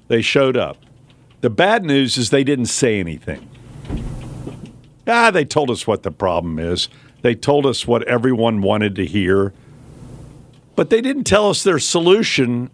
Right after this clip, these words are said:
and their solution has to include, if you're running for the House of Representatives, how to get enough votes for a bill to pass, not only the House, but the Senate, and get it signed by the president. They all brought up things they would vote for, but they didn't bring up things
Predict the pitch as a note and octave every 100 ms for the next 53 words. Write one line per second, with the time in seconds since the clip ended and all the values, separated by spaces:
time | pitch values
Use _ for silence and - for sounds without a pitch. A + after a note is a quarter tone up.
0 | _ D#3 D#3 E3+ D3+ - G3 B3+ - F#3+
1 | D3 F3+ G3 - F#3 D3+ A#2 E3 D#3 C#3+
2 | C3+ C#3 B2+ G#2+ _ - A#2+ D#3+ G#3 E3
3 | F3+ C#3+ A#2+ C#3 C#3+ C#3 C3 B2 B2+ G2+
4 | C3 B2+ F#2+ F2+ E2+ - - _ _ -
5 | E3+ A3 A#3+ E3 F3+ F3+ D3 D3 E3+ -
6 | D3 D3+ D#3 - C#3 G#2+ C3+ F3+ G3 D3
7 | B2+ B2 B2 - D3 E3+ G#3 G3+ D3 B2+
8 | B2 B2 - - - F3 D#3+ E3 - D#3+
9 | D#3+ C#3 C#3+ C#3+ B2+ D3 B2 A2 G#2+ G#2+
10 | G2 A#2 F2+ D#2+ - - - - - -
11 | - - - _ _ D#3+ F3 F3+ B3 C#4+
12 | A#3 A#3 A3+ - - G3 F3+ C#3+ D3 E3
13 | C#3 A#2+ F#2+ E3+ A3+ - - A#2+ E2 F#2+
14 | A2 D3+ F#3+ F#3 B3 D4 G3 G#3+ G3+ F3
15 | - - D#3 C3 B2 A#2+ -